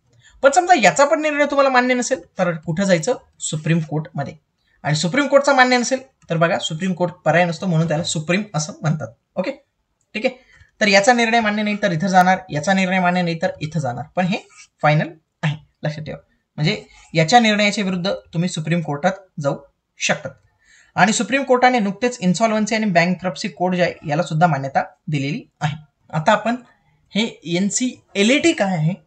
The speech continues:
हे आपण समजून घेऊया. म्हणजे नॅशनल कंपनी लॉ ॲपिलेट ट्रिब्युनल, इथं ए हा शब्द महत्त्वाचा आहे. ॲपिलेट ट्रिब्युनल हे नेमकं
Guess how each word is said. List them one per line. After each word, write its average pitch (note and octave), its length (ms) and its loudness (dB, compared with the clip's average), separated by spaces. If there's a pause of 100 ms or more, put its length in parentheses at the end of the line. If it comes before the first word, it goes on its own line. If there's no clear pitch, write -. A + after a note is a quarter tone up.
हे F3 60 -4
आपण D#3 220 -4
समजून C#3 340 -8
घेऊया. C3+ 180 -10
म्हणजे C#3+ 400 -8
नॅशनल D#3+ 440 -2
कंपनी F3 560 -4 (480)
लॉ D3 280 2 (200)
ॲपिलेट A3+ 460 -2
ट्रिब्युनल, C#3 320 -6
इथं D3+ 300 -12 (300)
ए F#3 100 -2
हा F3 200 -2
शब्द D3 280 -4
महत्त्वाचा D3+ 500 0
आहे. E3+ 100 -6 (680)
ॲपिलेट F3 400 -2
ट्रिब्युनल D#3+ 320 0
हे F#3 120 0
नेमकं F#3+ 300 -2